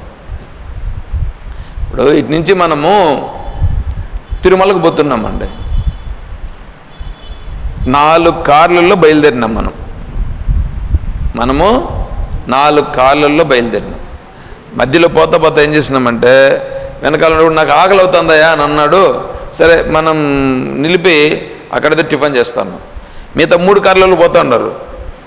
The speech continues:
వాడేం చేశాడంటే ఇంకో జాగాలో వాడికి, "నాకు కడుపు నొప్పి వస్తుందయ్యా, నేను ఏదో మోషన్ పోవాలని" అన్నాడు. వాడు మధ్యలో నిలిపేసినాడు ఒకడు. ఇంకోడు ఇందుకు పోతా అంటే ఇంకొక ఆయన ఏమన్నాడంటే,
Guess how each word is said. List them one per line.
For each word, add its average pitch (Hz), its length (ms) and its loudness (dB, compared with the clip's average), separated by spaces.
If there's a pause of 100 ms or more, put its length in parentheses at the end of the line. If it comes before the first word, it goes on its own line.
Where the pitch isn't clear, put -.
(460)
వాడేం 196 300 4
చేశాడంటే 190 320 4
ఇంకో 185 200 4
జాగాలో 180 340 4
వాడికి, 151 520 4
"నాకు 151 220 -2
కడుపు 175 220 2
నొప్పి 190 180 0
వస్తుందయ్యా, 160 540 2
నేను 151 240 2
ఏదో 151 280 4
మోషన్ 147 400 -2
పోవాలని" 131 320 2
అన్నాడు. 120 360 -4 (300)
వాడు 147 160 2
మధ్యలో 156 280 2
నిలిపేసినాడు 123 540 0
ఒకడు. 90 180 -6 (960)
ఇంకోడు 185 280 4
ఇందుకు 190 220 4
పోతా 185 280 2
అంటే 151 500 2
ఇంకొక 170 220 2
ఆయన 175 140 2
ఏమన్నాడంటే, 151 880 0